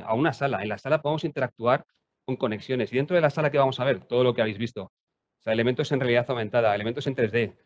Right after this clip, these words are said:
conexiones en directo, un plató virtual. O sea, no perdáis, o sea, no, no perdáis el evento. Yo creo que tenemos herramientas,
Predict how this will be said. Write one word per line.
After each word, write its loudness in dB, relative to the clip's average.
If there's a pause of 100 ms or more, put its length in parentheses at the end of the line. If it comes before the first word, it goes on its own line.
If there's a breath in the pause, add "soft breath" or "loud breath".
(140)
conexiones -4
en -6
directo, -6
un -10
plató 2
virtual. -2
O -20
sea, -2
no 4
perdáis, 4
o -18
sea, 2
no, 4
no 2
perdáis 2
el -2
evento. -6
Yo -6
creo 0
que -2
tenemos 0
herramientas, -2